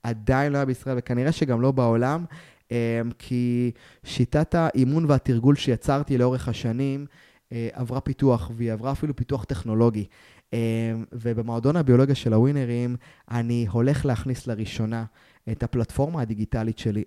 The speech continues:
את האפליקציה החדשה שפיתחנו להטמעת תהליכי שינוי, שלתוכה אתם תוכלו לתרגל את כל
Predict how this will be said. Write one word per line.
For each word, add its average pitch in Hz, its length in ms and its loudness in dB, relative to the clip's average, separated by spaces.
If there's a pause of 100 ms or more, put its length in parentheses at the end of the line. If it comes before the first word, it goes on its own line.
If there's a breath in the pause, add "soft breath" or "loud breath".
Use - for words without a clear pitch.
את - 120 -8
האפליקציה 117 580 -6
החדשה 107 320 -6
שפיתחנו 120 680 -8
להטמעת 117 720 -6
תהליכי 113 420 -4
שינוי, 117 440 0 (480 loud breath)
שלתוכה 113 920 -2
אתם 135 140 0
תוכלו 127 720 2
לתרגל 123 880 -2 (420 soft breath)
את - 220 -8
כל 175 420 6